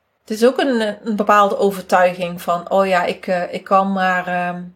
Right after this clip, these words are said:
twintigduizend euro per jaar verdienen. Of ik kan maar vijftigduizend euro per jaar verdienen. Of ik kan maar een ton per jaar verdienen." Ik noem maar even iets.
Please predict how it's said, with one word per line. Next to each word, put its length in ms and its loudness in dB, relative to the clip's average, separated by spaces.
twintigduizend 760 -2
euro 180 -2
per 160 0
jaar 280 2
verdienen. 400 -8
Of 120 -14
ik 80 -12
kan 200 -4
maar 120 -6
vijftigduizend 720 0
euro 160 -6
per 140 -8
jaar 220 -6
verdienen. 380 -12
Of 180 -6
ik 60 -14
kan 160 -6
maar 140 -10
een 140 -6
ton 240 0
per 120 0
jaar 260 2
verdienen." 300 -10
Ik 60 -12
noem 160 0
maar 140 4
even 380 -2
iets. 380 -20